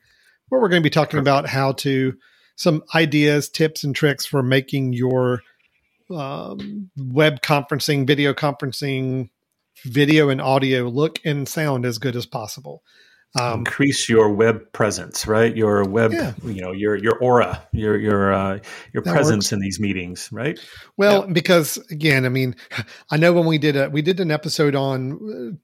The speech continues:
Speaker 1: video conferencing early on in our, our show, and that was
Speaker 2: Yep.
Speaker 1: more the do, the, the, the, the techniques and just knowing what you need to have to have a good, um,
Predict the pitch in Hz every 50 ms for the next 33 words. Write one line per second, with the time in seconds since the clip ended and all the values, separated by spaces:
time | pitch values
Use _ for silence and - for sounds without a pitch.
0 | _ 247 196 180 139 120 147 143 143 143 139 - 156 147 135 120 - 139 117 -
1 | 139 139 123 120 120 120 135 - - 147 151 160 160 156 147 135 131 123 117 120
2 | 113 110 113 110 110 107 110 - _ _ _ _ - 123 113 107 - - 120 107
3 | 107 107 113 - _ _ _ _ _ _ - - - - _ 185 226 240 220 -
4 | - 170 165 165 151 147 135 117 143 143 151 165 190 143 143 156 160 139 147 143
5 | 147 139 143 139 165 196 - 180 156 123 139 123 - - 160 - 156 139 139 139
6 | 143 135 - - 139 131 123 117 123 135 135 135 131 123 123 120 135 135 - 139
7 | 131 127 123 120 123 110 117 120 113 113 113 113 123 113 110 120 110 113 107 104
8 | 127 123 120 117 113 107 - _ _ - - _ _ _ _ _ - _ _ -
9 | 139 127 127 123 117 117 117 123 123 127